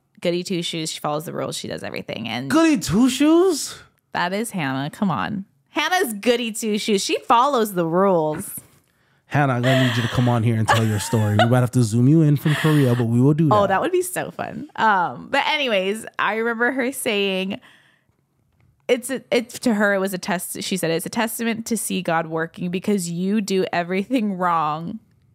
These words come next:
Speaker 1: and yet you're blessed, which proves that it's not you and that it's God." And I think that's so true. Like, like, we, we, you know, we're living in sin, all these things, and God has blessed us. And that truly shows it was not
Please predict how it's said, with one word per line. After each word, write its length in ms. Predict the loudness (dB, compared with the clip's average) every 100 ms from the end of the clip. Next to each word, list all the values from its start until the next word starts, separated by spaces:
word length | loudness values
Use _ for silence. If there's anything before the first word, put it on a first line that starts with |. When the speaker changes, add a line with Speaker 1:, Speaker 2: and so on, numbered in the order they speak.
| -6
Speaker 1:
and 200 | -4 -2
yet 340 | -2 -2 -2 _ _ _
you're 280 | -8 -2 -2
blessed, 580 | -2 -2 0 -2 -8 -6
which 200 | -6 -6 _
proves 560 | -10 -2 2 2 0 -2
that 160 | -4 -4
it's 180 | -8
not 460 | -4 -2 0 0 -2
you 560 | -6 -4 -2 0 -2 -4 _ -8
and 120 | -4
that 160 | -4 -6
it's 140 | -10
God." 240 | -10 -10 -10 _
And 100 | -4
I 100 | -2
think 260 | -2 -2 0
that's 200 | -2 -2
so 200 | 0 0
true. 300 | 0 -2 0
Like, 280 | 0 -2 -4 -20 -20 -20 _ _ _ _ _ _ _ _ _ -2
like, 200 | -2 -4 -20 _ _ _ -16 -16 -12 0
we, 420 | 2 4 2 0
we, 380 | 0 0 -2 -6 _ _ _ -6
you 120 | -2
know, 80 | 0
we're 100 | 0
living 240 | 0 -2 -2
in 100 | -2
sin, 140 | -2
all 100 | -2 -4
these 160 | -4
things, 220 | -4 -2
and 100 | -2 -2
God 220 | -2 -2
has 180 | -4 -4
blessed 260 | -4 -2
us. 120 | -4 -4
And 100 | -4
that 140 | -4
truly 340 | -4 -2 -2 0
shows 300 | 0 -2 -2
it 160 | -4 -2
was 340 | -2 -2 -2
not 480 | -2 0 2 0 -2